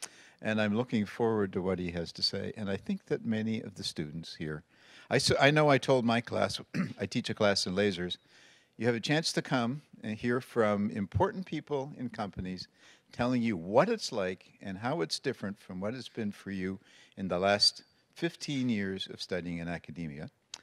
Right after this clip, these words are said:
So come and hear a perspective on that kind of what the environment's like. So Kevin?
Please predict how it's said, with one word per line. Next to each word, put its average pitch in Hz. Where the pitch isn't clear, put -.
So 85
come 120
and 110
hear 90
a -
perspective -
on 85
that 80
kind 80
of 73
what -
the 98
environment's 98
like. 76
So -
Kevin? 151